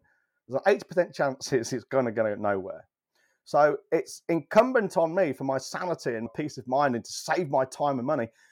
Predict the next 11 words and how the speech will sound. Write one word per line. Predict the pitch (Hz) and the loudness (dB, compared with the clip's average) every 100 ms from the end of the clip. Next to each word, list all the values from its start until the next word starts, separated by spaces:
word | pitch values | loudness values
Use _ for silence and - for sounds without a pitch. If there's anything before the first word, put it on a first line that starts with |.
| _ | _
to | 165 | 0
get | 139 202 - - _ - | 6 6 4 -6 _ -6
to | 156 | -4
the | 139 | 0
point | 185 175 - | 4 4 6
where | 127 | 2
I | |
can | 127 | 2
say | 123 | 0
no | 117 127 147 92 120 143 _ _ _ | 2 6 6 6 0 -8 _ _ _
as | - | -6